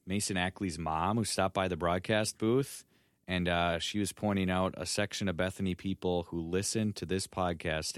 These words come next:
every Thursday for the predictions pod. And so, great to talk to you.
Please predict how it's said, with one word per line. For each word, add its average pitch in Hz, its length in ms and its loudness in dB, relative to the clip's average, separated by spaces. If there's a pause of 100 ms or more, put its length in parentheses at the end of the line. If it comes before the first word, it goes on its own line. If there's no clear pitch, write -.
every 101 440 0
Thursday 95 1000 -4 (580)
for 95 100 -4
the 90 100 -4
predictions 87 560 -2
pod. - 380 -10 (340)
And 87 160 -4
so, 85 400 0 (880)
great 98 220 2
to 123 80 0
talk 92 300 2
to - 120 -4
you. 90 220 0